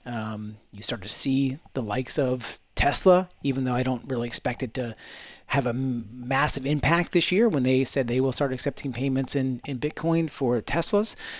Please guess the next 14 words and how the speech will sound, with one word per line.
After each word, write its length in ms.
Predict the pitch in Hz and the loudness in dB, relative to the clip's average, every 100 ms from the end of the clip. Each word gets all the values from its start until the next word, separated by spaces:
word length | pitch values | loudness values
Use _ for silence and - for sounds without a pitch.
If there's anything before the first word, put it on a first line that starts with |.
| - - | -12 -4
uh, 60 | 143 | 0
to 80 | |
some 160 | 139 175 | 4 4
extent. 360 | 180 214 214 - | 4 6 4 2
And 380 | - 139 143 143 | -2 2 4 4
I 60 | 139 | 2
think 200 | 160 135 | 0 0
you 60 | |
see 180 | 127 143 | 0 2
the 60 | 127 | 2
leadership 400 | 131 131 - 135 | 0 0 0 -2
from 140 | 117 | -8
someone 180 | 123 127 | -6 -6
like, 200 | 117 | -6